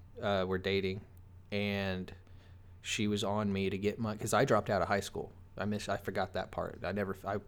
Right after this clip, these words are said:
got to the tenth grade. That's the furthest I've been. And, um, but she was on me, uh, to get my G E D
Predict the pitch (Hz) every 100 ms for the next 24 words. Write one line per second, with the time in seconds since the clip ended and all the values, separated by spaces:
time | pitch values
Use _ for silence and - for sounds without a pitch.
0 | - 101 - - 110 101 - 98 - 92
1 | 92 - 110 - 107 104 98 - 95 98
2 | 92 - - - - - - - 113 110
3 | 107 101 95 92 92 98 - - - 107
4 | - 113 104 104 104 104 98 98 - -
5 | - - - 117 104 98 95 101 - -
6 | - 98 104 - 95 90 92 92 92 92
7 | 95